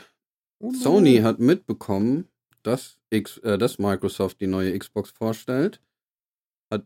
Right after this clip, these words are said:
Speaker 2: weiß auch genau, was kommt, taucht nicht auf der E drei auf, um seine Pressemitteilung noch an die Präsi von der Xbox anpassen zu können, à la Vorstellung von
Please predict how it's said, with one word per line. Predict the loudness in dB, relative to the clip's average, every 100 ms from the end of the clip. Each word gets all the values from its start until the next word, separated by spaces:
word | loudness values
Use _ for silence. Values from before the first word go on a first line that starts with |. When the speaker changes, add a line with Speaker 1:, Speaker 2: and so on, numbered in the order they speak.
| _
Speaker 2:
weiß | -2 2 2
auch | 0 -4
genau, | 0 2 2 0
was | -4 -4
kommt, | -2 0 -2 -6 -20 _ _ _ _ _ _ _ _ _ _ _ _
taucht | -2 -2 2
nicht | 0 0
auf | -4 -2
der | 2
E | 2
drei | 0 0 0 2
auf, | 0 -2 -4
um | -4 -4 -4 _ _ _
seine | -2 0 0
Pressemitteilung | 0 -2 0 -2 -2 0 0 2 0
noch | 0
an | -2 -4
die | -4
Präsi | -4 0 0 2 -2 -4 _ _
von | -4 -2 -4 -8 _ -6
der | -6
Xbox | -6 -6 -6
anpassen | -2 -2 -2 -4 -6
zu | -10
können, | -10 -6 -4 -4
à | -4
la | -2 -2 -4 -10 _ _ _ _ _ _ _
Vorstellung | -2 0 0 2 0 0
von | -2 -2 0 -4